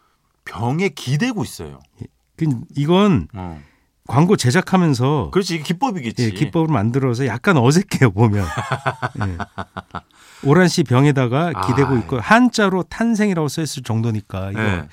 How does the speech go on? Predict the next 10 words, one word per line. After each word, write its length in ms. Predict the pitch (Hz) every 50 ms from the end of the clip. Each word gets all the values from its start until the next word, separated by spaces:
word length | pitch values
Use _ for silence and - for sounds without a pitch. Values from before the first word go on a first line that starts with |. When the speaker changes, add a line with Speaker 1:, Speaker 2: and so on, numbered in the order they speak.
| - - - - - _ _ _ 113
Speaker 2:
육십 220 | 107 - - 185
년대겠죠? 880 | 190 190 180 143 139 120 107 98 90 82 80 78 - - - 156 185 - _ _ _ _ -
음. 80 | 82
Speaker 1:
근데 280 | 80 - 147 175 202 226
너무 360 | 143 120 117 123 143 180 196
특이한 320 | 180 - 202 190 220 214 214
건 80 | 196
이게 120 | 139 127 -
뭔지는 360 | 107 98 113 147 180 214 214
모르겠는데 720 | 143 110 104 101 101 95 90 90 104 143 165 143 95 73